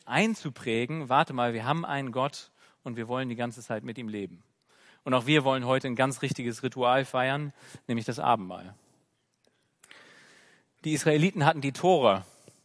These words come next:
das heißt, die heiligen Schriften, wo die prophetischen Worte und ihre gesamte Geschichte mit Gott festgehalten wurde. Eine Schrift, auf die sie sich verlassen konnten, wodurch Gott immer wieder zu ihnen gesprochen hat,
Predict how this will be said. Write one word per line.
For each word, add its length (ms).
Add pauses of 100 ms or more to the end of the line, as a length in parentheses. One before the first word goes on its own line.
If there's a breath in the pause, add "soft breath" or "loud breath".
das 160
heißt, 360 (140)
die 120
heiligen 320
Schriften, 520
wo 100
die 80
prophetischen 680
Worte 320
und 100
ihre 220
gesamte 400
Geschichte 380
mit 160
Gott 180
festgehalten 720
wurde. 300 (560 loud breath)
Eine 320 (100)
Schrift, 540
auf 100
die 120
sie 120
sich 160
verlassen 460
konnten, 320
wodurch 300
Gott 160
immer 280
wieder 220
zu 100
ihnen 140
gesprochen 460
hat, 240